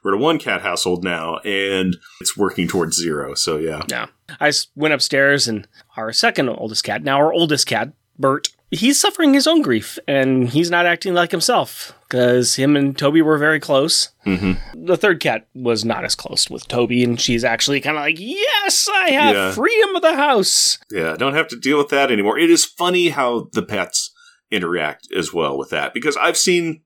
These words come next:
Speaker 1: animals grieve.
Speaker 2: Yeah.
Speaker 1: Our current cat kinda was a big jerk about our other cat, who was actually younger and had a bunch of cancers and stuff, and it was just like, "Wow, current cat, you are treating the cat we like more like a jerk," and then the cat got really sick, and it was just like,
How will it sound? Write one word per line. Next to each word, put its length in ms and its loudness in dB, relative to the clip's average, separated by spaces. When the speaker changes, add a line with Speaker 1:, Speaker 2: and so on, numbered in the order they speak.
Speaker 1:
animals 320 0
grieve. 480 -2
Speaker 2:
Yeah. 200 -2
Speaker 1:
Our 100 0
current 300 0
cat 280 0
kinda 260 0
was 160 2
a 60 -2
big 220 -2
jerk 260 -2
about 400 -2
our 140 -2
other 200 -2
cat, 400 -6
who 80 -2
was 120 0
actually 260 0
younger 400 -2
and 120 -8
had 120 -2
a 40 -4
bunch 160 -4
of 60 -10
cancers 400 -4
and 100 -6
stuff, 300 -4
and 80 -4
it 40 -2
was 100 -2
just 180 -2
like, 240 -2
"Wow, 480 0
current 300 -4
cat, 260 0
you 220 0
are 320 -2
treating 680 -4
the 80 -8
cat 240 -4
we 80 -4
like 220 -2
more 320 2
like 140 -2
a 80 -2
jerk," 540 -4
and 200 -16
then 120 -8
the 120 -6
cat 200 -6
got 300 -4
really 160 -4
sick, 380 -4
and 80 -6
it 20 -6
was 100 -6
just 220 -4
like, 220 -4